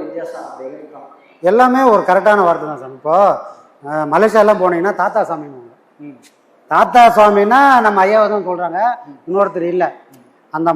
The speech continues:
Speaker 2: மனம் எதை சொன்னா அவரை பிடிச்சிக்குதோ அப்படிலாம் சொல்லலாம்.
Speaker 1: ம்.
Speaker 2: இறைவனை போய் நான் முருகன் சொல்லலாம், சிவன் சொல்லலாம், பெருமாள் சொல்லலாம். அந்த மாதிரி நம்ம ஐயா குருமார்களை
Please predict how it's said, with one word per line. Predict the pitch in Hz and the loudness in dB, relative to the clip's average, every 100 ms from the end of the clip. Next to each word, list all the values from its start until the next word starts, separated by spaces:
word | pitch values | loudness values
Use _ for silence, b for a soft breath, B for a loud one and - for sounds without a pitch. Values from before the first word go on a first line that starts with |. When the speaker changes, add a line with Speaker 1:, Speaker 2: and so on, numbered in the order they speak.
| 165 | 0
Speaker 2:
மனம் | 214 269 285 254 220 | 2 2 2 4 4
எதை | 233 262 240 | 4 2 2
சொன்னா | 226 220 240 214 | 0 2 4 4
அவரை | 196 185 | 4 2
பிடிச்சிக்குதோ | 214 208 220 170 180 233 - - - | -2 -6 -6 -4 -2 -4 -6 -20 -10
அப்படிலாம் | 165 196 226 233 226 | -6 -2 0 0 0
சொல்லலாம். | 196 160 - _ _ 139 | -4 -8 -12 _ _ _
Speaker 1:
ம். | 131 _ _ _ | -20 _ _ _
Speaker 2:
இறைவனை | 156 208 240 220 202 | -4 0 0 0 -2
போய் | 233 214 | -2 0
நான் | 202 | -2
முருகன் | 196 202 214 208 | -2 -4 -4 -4
சொல்லலாம், | 202 202 175 - _ _ _ _ | -4 -4 -6 -12 _ _ _ _
சிவன் | 170 202 214 208 | -4 -2 -2 -4
சொல்லலாம், | 208 202 165 | -4 -4 -4
பெருமாள் | 175 196 208 202 | -4 -2 -2 -2
சொல்லலாம். | 190 180 | -4 -4
அந்த | 165 156 | -6 -8
மாதிரி | 139 143 190 226 - b b b _ _ | -12 -12 -12 -12 -16 b b b _ _
நம்ம | 165 190 202 190 | -4 0 2 2
ஐயா | 247 277 262 196 | 4 6 6 4
குருமார்களை | 220 262 262 240 208 185 | 0 2 4 4 4 2